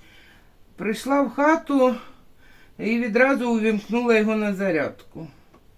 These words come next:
Ні, ніяких признаків життя. Пролежав він у мене на зарядці хвилин десять чи п'ятнадцять, поки я переодягалася, обмивалася.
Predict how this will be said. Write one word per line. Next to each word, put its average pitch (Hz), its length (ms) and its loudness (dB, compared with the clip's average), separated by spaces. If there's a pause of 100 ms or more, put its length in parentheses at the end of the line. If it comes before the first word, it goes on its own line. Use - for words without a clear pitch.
(1200)
Ні, 294 420 0 (260)
ніяких 254 720 2
признаків 190 680 -4
життя. 156 520 -6 (1120)
Пролежав 254 580 2
він 269 200 4
у - 20 2
мене 240 280 2
на 220 180 2
зарядці 220 800 0 (1400)
хвилин 220 380 -2
десять 208 420 -4
чи 202 100 -6
п'ятнадцять, 185 640 -4
поки 170 360 0
я 165 80 2
переодягалася, 180 1120 -2 (520)
обмивалася. 185 1080 0